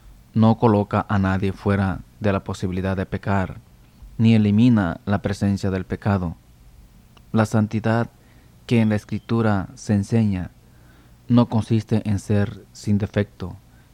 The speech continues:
sino ser sin culpa. Delante del Dio-, de Dios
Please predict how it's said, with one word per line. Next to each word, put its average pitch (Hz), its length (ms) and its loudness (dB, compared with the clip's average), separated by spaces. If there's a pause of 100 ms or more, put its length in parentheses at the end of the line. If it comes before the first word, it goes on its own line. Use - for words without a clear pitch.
sino 104 320 0
ser 107 380 0 (180)
sin 107 260 -2
culpa. 101 600 -4 (1000)
Delante 98 480 0
del 90 240 -4
Dio-, 98 260 -4
de 98 200 -4
Dios 98 400 -6